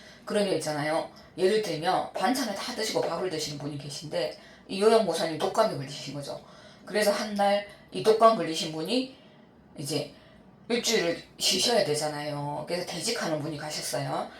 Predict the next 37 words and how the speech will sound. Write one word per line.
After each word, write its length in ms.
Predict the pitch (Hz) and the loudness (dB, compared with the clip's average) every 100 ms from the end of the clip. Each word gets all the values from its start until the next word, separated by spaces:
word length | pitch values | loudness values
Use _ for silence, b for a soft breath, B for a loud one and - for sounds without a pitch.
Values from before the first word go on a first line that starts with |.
| B | B
그래서 180 | - 190 | -6 -2
이 100 | 190 | 2
어머니가 560 | 175 208 180 165 175 - B B - | 4 4 2 2 0 0 B B 0
반찬을 380 | 214 262 208 | 2 4 0
다 180 | 180 175 | -2 -6
드시고 280 | 180 202 190 | -4 -2 -2
밥을 280 | 175 170 185 | -2 -2 0
드시는 320 | 185 - 170 | 0 0 -4
분이라서 680 | 156 156 151 156 156 220 220 - - | -8 -8 -2 -2 2 0 0 -6 -2
그러고 280 | 226 220 151 | 2 2 0
계신데 540 | 143 190 156 - - - | -4 -6 -4 -6 -8 -4
요양보호사님이 840 | 190 190 143 143 147 147 139 - - - - - - | 4 4 4 -2 -2 -4 -6 -8 -14 -20 -20 -20 -20
그러시는 460 | - 190 180 151 139 | 0 2 4 2 -2
거예요. 160 | 135 - B B B | -6 -8 B B B
"어머니, 500 | 262 277 240 196 170 | 2 4 4 2 0
반찬하고 480 | - 247 320 247 220 | 2 2 2 0 2
밥-, 200 | 190 - B B B | 2 0 B B B
밥하고 320 | 214 240 247 233 | -2 4 6 6
같이 220 | 254 370 | 0 -2
드셔야죠." 640 | 277 214 175 - 151 - - | 0 2 2 4 2 -2 -4
이렇게 240 | 220 233 170 | -4 -2 -2
얘기를 140 | 151 | -2
한단 180 | 151 139 | -4 -4
말이에요. 300 | 135 - - - B B B B | -6 -8 -12 -12 B B B B
그러면 300 | - 220 202 | 4 6 6
그 120 | 175 | 4
어머니가 260 | 185 208 156 | 2 2 0
뭐라 180 | 151 165 | 2 2
하겠어요? 320 | 175 175 123 - B B B | 2 -2 -4 -4 B B B
"너는 260 | 220 415 508 | 10 10 12
그런 200 | 494 605 | 12 12
것도 220 | 508 403 | 12 6
참 160 | - - | 6 8
말 160 | 262 - | 8 8
안 100 | 240 | 8
하고 200 | 226 226 | 8 8
하나? 260 | 185 143 | 4 0